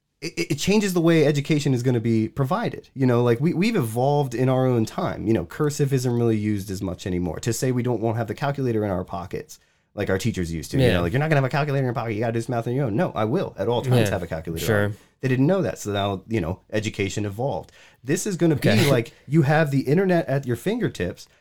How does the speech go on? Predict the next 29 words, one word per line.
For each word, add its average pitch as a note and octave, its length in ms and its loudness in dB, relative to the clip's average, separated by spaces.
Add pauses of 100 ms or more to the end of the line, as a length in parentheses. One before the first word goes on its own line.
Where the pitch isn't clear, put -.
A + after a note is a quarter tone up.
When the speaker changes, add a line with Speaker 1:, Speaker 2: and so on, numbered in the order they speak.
Speaker 1:
so C3 440 0
that's - 220 0
where F3+ 80 4
the D#3 120 4
A C3+ 100 6
G A#2 160 0
I E3+ 160 0
comes A#2+ 260 -2
in, A2 140 2
where G2+ 100 0
I F#2+ 60 2
think D3+ 180 -2
it's A#2 120 -6
a G2+ 40 -4
good F#3+ 260 -4
thing, E2+ 140 -4
'cause A2 180 -4
if D3+ 80 -4
you A#3+ 80 -2
have F3+ 100 2
an A#2+ 120 2
individualized D#3 720 -2
A B2+ 100 -2
G A2+ 200 -4
I G#2+ 160 -4
for - 180 -10
every D3 240 -2
single C3+ 300 -2
student, D3 460 -4